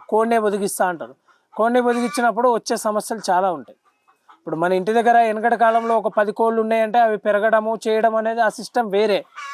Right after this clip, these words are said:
నువ్వు కమర్షియల్గా పోవాలి అనుకున్నప్పుడు నీ దగ్గర యాభై నుంచి వంద బ్రీడర్లు ఉన్నప్పుడు నువ్వు ఒకదాని కోడిని కూర్చోబెడతా, ఆ పిల్లలు లేపుతా, మట్టలోనే లేపుతా, అవే పిల్లలు తిరగాలి, అవే చేయాలి అన్నప్పుడు మన దగ్గర ప్రొడక్షన్ అనేది రాదు, ప్రొడక్షన్ అనేది పడిపోతుంది.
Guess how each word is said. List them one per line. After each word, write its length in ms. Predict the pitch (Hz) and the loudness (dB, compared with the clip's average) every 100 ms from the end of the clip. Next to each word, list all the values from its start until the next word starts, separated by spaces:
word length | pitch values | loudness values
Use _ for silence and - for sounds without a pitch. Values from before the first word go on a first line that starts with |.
| - - | -14 -6
నువ్వు 80 | 180 | -2
కమర్షియల్గా 560 | 190 196 226 247 233 | 0 0 0 0 0
పోవాలి 400 | 208 220 226 226 | 0 2 2 2
అనుకున్నప్పుడు 440 | 226 208 220 202 226 | 0 -2 -4 -4 -4
నీ 80 | 220 | -4
దగ్గర 220 | 214 220 | 0 2
యాభై 320 | 208 208 214 | 4 2 0
నుంచి 220 | 214 233 | -6 -6
వంద 240 | 220 214 214 | -4 0 0
బ్రీడర్లు 480 | 190 214 220 214 | 0 2 2 0
ఉన్నప్పుడు 600 | 208 196 - 156 202 240 247 _ _ _ 196 | -2 -2 -2 -2 0 0 -2 _ _ _ -2
నువ్వు 200 | 220 220 | 0 2
ఒకదాని 380 | 208 226 226 | 2 2 0
కోడిని 280 | 214 226 233 | 0 -2 -2
కూర్చోబెడతా, 500 | 220 214 220 208 226 | -2 -2 0 0 2
ఆ 60 | 220 | 0
పిల్లలు 360 | 220 208 226 | -2 0 0
లేపుతా, 400 | 220 208 - 220 | 0 -2 0 0
మట్టలోనే 680 | 208 196 - 226 220 214 214 | 2 -2 -2 -2 -2 0 0
లేపుతా, 540 | 202 202 - 214 208 | 0 -2 0 2 4
అవే 220 | 196 196 208 | 2 0 -6
పిల్లలు 300 | 202 202 196 | -2 -2 0
తిరగాలి, 520 | 202 196 196 202 196 _ _ - | -2 2 0 0 -6 _ _ -6
అవే 260 | 175 208 202 202 | -2 0 0 2
చేయాలి 340 | 202 196 196 | 2 4 2
అన్నప్పుడు 360 | 185 185 208 226 | 0 -2 -4 -4
మన 200 | 196 185 | -2 -2
దగ్గర 220 | 180 202 | 0 -2
ప్రొడక్షన్ 500 | - 185 185 185 165 | -2 -2 -2 -4 -8
అనేది 320 | 160 185 226 | -6 -4 -4
రాదు, 720 | 151 143 143 143 165 170 139 _ _ _ - | -2 0 -2 -2 -2 -2 -4 _ _ _ -6
ప్రొడక్షన్ 360 | 190 196 202 190 | 0 0 0 -2
అనేది 240 | 196 208 185 | -2 -2 -2
పడిపోతుంది. 720 | 175 185 175 160 165 170 | -4 -2 -4 -2 0 -2